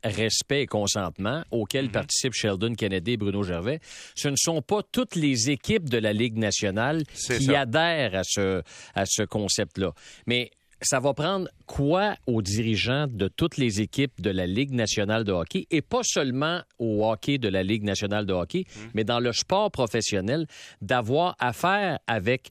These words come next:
Speaker 1: ce groupe-là de respect et du consentement qui viennent éduquer tes jeunes joueurs. Il y a eu un incident qui a fait le tour du monde, le tour de la planète en, euh,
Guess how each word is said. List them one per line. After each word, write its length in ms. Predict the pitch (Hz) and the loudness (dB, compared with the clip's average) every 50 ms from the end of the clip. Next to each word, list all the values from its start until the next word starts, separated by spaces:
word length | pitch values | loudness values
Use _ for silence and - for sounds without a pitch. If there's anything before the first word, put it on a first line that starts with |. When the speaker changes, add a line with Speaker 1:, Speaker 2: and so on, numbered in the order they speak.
| - - - | -20 -8 -2
Speaker 1:
ce 240 | - - - - 120 | 0 0 2 2 0
groupe-là 800 | 110 95 113 117 135 170 151 - - 139 135 143 156 156 151 147 - - - - - - | 0 0 0 2 2 2 2 2 2 2 2 4 2 0 -2 -4 -8 -14 -20 -20 -18 -12
de 300 | - 90 113 110 110 107 - | -4 0 2 2 2 0 -2
respect 680 | - 117 101 110 143 151 - - - - - 180 180 - - | -2 -2 0 2 2 2 2 0 0 2 2 2 2 0 0
et 100 | - 123 | -2 -2
du 180 | 104 95 98 - - | -2 -2 -4 -6 -4
consentement 760 | - - 180 180 170 - - 143 131 113 - - 123 131 139 127 | -2 0 0 2 2 0 0 0 0 -2 -2 -2 0 0 -2 -2
qui 180 | - - 120 | -4 -4 -4
viennent 320 | 95 101 117 135 139 143 135 - - | -2 0 2 2 2 0 -4 -4 -2
éduquer 640 | 208 214 214 165 139 127 127 123 - - 185 196 190 | 0 0 0 0 0 -2 -2 -2 0 0 2 2 2
tes 180 | - - 117 107 | 2 2 0 2
jeunes 220 | 95 107 104 98 | 2 0 -2 -2
joueurs. 360 | 87 - 101 101 104 101 92 85 - - - - - - | -2 0 0 2 2 0 -2 -4 -8 -14 -20 -20 -6 0
Il 100 | - 127 | 2 2
y 20 | |
a 40 | 139 | 4
eu 80 | 156 202 | 4 2
un 140 | 208 196 | 2 2
incident 560 | 196 214 220 196 - - - 165 151 196 220 220 | 0 0 0 0 0 0 0 -2 -2 -2 -2 -2
qui 160 | - - 147 | -2 -2 -2
a 40 | 120 | -2
fait 140 | - 143 | 0 -2
le 60 | 135 120 | -2 -2
tour 300 | - - 190 214 208 175 | 0 0 0 0 0 -2
du 120 | 135 120 | -2 0
monde, 320 | 131 143 151 170 180 170 | 0 0 0 0 -2 -2
le 100 | 143 110 | -2 -2
tour 220 | 101 - 175 196 196 | 0 0 0 0 2
de 60 | 170 | 0
la 80 | 151 120 | -2 0
planète 440 | - 131 120 117 135 151 160 - | 0 0 0 0 0 -2 -2 -2
en, 220 | 123 110 104 98 90 - | -2 -2 -2 -2 -4 -4
euh, 500 | 101 110 110 98 87 87 87 90 92 82 | -4 -4 -4 -4 -4 -6 -10 -12 -14 -14